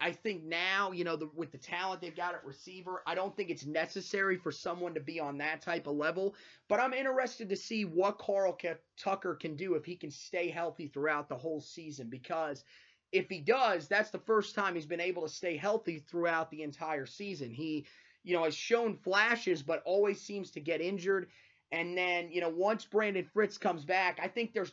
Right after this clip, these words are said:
there, there'll still be that back and forth between them. But I think if Carl Tucker is able to kinda have that breakout type season, he might be the guy that the Tar Heels will stick with.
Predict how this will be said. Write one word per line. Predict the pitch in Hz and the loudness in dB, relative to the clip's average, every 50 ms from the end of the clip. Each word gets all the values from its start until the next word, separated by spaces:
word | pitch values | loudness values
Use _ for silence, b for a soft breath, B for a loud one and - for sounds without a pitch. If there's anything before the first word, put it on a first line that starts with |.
| _ - | _ -2
there, | - 180 175 147 139 - | 0 0 0 0 -4 -4
there'll | 180 170 165 | -4 -4 -4
still | - - - 226 214 | -2 2 4 4 4
be | - 226 220 | 4 2 -2
that | 202 190 170 156 - | 0 0 -2 0 0
back | 185 170 165 180 185 - | 0 0 0 -2 -2 -4
and | 202 185 - | -6 -4 2
forth | - 196 202 196 - | 4 6 6 6 4
between | 185 180 - - 208 202 202 202 | -2 -10 -8 -6 -4 -4 -4 -2
them. | 202 196 202 196 165 | -4 -4 -4 -4 -2
But | 143 185 170 | 0 2 2
I | 170 175 | 2 2
think | 175 - 233 202 | 0 0 -2 -4
if | 180 - | -4 -4
Carl | - - 208 208 214 214 208 | -2 0 2 4 4 2 2
Tucker | 208 - 226 208 208 - 190 170 | 0 0 -2 -2 -2 -2 -2 -2
is | 160 143 151 | -2 -4 -4
able | 147 185 196 190 190 | -4 -2 -2 -2 -2
to | 165 - | -4 -4
kinda | - - 190 196 196 180 | -8 -8 -6 -4 -4 -4
have | 180 190 190 185 170 | -4 -4 -4 -2 -2
that | 185 175 156 131 - | 0 -2 -2 -2 -2
breakout | 151 165 196 196 190 202 202 190 180 175 - | -2 0 0 0 0 0 0 0 0 -4 -4
type | - 180 180 156 139 | -6 -6 -6 -6 -8
season, | - - - 220 214 214 190 151 147 127 120 113 - B B B B B B B B B B | -10 -12 -8 -6 -6 -4 -4 -4 -6 -6 -8 -8 -12 B B B B B B B B B B
he | - - 214 214 208 | -10 -6 -4 -2 -2
might | 202 202 202 202 208 202 202 196 - - | -2 -2 0 2 2 2 0 -2 -4 -6
be | 208 202 196 185 180 | -8 -6 -6 -6 -6
the | 151 151 160 | -4 -6 -6
guy | 139 123 127 180 170 175 175 175 175 170 | -6 -4 -2 0 2 4 4 4 2 2
that | 165 160 147 - | 0 -2 -4 -4
the | 135 - | -8 -12
Tar | - - - 165 165 165 156 | -10 -8 -4 -2 -2 -2 -2
Heels | 156 151 147 135 127 | -2 -2 -4 -4 -6
will | 143 135 | -8 -10
stick | 123 - - - 156 143 - - | -10 -10 -8 -6 -6 -6 -6 -6
with. | - - - | -14 -14 -14